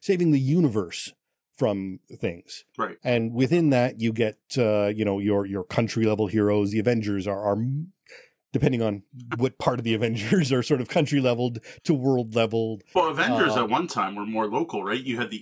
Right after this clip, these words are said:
Speaker 2: East Coast Avengers
Speaker 1: Yeah,
Speaker 2: and the
Speaker 1: East
Speaker 2: West
Speaker 1: Coast
Speaker 2: Coast
Speaker 1: and West Coast.
Speaker 2: Avengers.
Speaker 1: Yeah, it was very,
Speaker 2: Right.
Speaker 1: it was very, very much. Uh, whereas, you know, again, Spider-Man is, is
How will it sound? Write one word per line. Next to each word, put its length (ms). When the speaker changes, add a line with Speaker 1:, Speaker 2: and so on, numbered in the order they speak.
Speaker 2:
East 160
Coast 280
Avengers 400
Speaker 1:
Yeah, 80
Speaker 2:
and 100
the 40
Speaker 1:
East 40
Speaker 2:
West 180
Speaker 1:
Coast 120
Speaker 2:
Coast 120
Speaker 1:
and 80
West 140
Coast. 120
Speaker 2:
Avengers. 220
Speaker 1:
Yeah, 120
it 60
was 140
very, 260
Speaker 2:
Right. 100
Speaker 1:
it 60
was 140
very, 360
very 240
much. 320
Uh, 180
whereas, 300
you 60
know, 80
again, 260
Spider-Man 640
is, 400
is 300